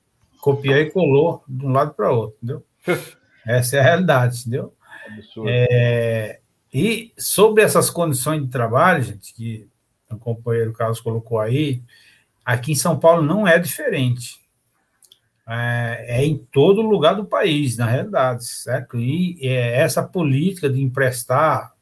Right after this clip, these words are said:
Speaker 1: o trabalhador pra um lado pra outro é absurda. Aqui em São Paulo, o cara sai da Zona Norte pra ir pra Zona Sul. E aqui,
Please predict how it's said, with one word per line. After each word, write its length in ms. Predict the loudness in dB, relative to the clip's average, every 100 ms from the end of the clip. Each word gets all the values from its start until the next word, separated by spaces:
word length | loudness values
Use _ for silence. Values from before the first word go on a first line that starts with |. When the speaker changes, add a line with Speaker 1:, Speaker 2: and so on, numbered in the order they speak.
| _ _ _ _ _
Speaker 1:
o 40 | -6
trabalhador 540 | 0 4 4 2 -2
pra 100 | 0
um 140 | 0
lado 240 | 0 -2 -2
pra 160 | -2
outro 300 | -2 -2 0
é 40 | 0
absurda. 680 | 0 -4 -6 0 0 -2 -10 _ _ -20 -20 _ _ -16
Aqui 240 | -10 -4
em 40 | 0
São 240 | 0 0
Paulo, 340 | 4 4 4
o 20 | 4
cara 240 | 4 4
sai 180 | 2 0
da 160 | 0
Zona 320 | 0 0 0 0
Norte 360 | 2 2 -2
pra 100 | -6
ir 80 | -6
pra 140 | -2 -2
Zona 260 | -2 -2
Sul. 460 | -4 -4 -6 -4 -2
E 80 | -2
aqui, 560 | -4 -6 -6 -6 -8